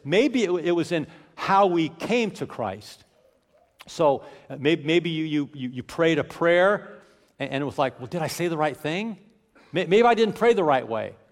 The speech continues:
May-, maybe I'm not saved because I didn't use the right words." Or, or, uh, maybe, maybe I, I, I needed to do it publicly. I just did it privately on my own. May-, maybe I need to publicly confess.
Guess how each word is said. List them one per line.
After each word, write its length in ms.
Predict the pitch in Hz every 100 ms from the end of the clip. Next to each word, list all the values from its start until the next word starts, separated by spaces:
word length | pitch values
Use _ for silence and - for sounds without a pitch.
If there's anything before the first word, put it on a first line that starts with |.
| _ -
May-, 300 | 143 143 143
maybe 280 | 180 208 202
I'm 120 | 190
not 180 | 202 196
saved 220 | 190 165
because 180 | 160 160
I 80 |
didn't 240 | 165 175 170
use 140 | 170
the 100 | 165
right 200 | 147 139
words." 520 | 139 147 92 - - _ _ _ _ _ _ -
Or, 300 | 151 151 147
or, 400 | 151 151 147 - - - 123
uh, 280 | 123 123 - -
maybe, 520 | 147 170 233 220 156
maybe 320 | 180 226 208
I, 180 | 170 147 - - -
I, 240 | 156 135
I 20 |
needed 300 | 143 190 196
to 80 | 151
do 180 | 139 175
it 140 | 135
publicly. 560 | - - 254 202 160 139
I 100 | 156
just 200 | 214 -
did 120 | 196
it 120 | 147
privately 500 | - 196 233 190 160
on 160 | 156 147
my 160 | 147 160
own. 160 | 165
May-, 160 | 165 160
maybe 280 | 160 190 208
I 80 |
need 200 | 196 196
to 100 | 165
publicly 560 | - - 233 214 196 175
confess. 400 | 165 - 170